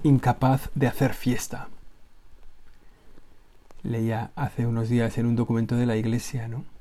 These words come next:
Cuando, cuando quitamos a Dios de nuestra vida es imposible la fiesta. Cuando quitamos a Dios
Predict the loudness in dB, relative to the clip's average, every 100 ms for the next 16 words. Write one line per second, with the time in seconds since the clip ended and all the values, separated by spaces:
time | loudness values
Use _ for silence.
0 | -12 -12 -14 -16 -18 -20 -20 -18 -16 -16
1 | -10 -2 0 2 2 -2 -8 -12 -2 0
2 | 0 2 2 2 4 8 8 8 4 2
3 | 0 2 4 4 4 0 0 0 0 0
4 | -2 -4 -4 -4 -10 -10 -12 -14 -14 -16
5 | -18 -16 -14 -4 0 2 2 2 2 2
6 | 2 2 4 4 4 -2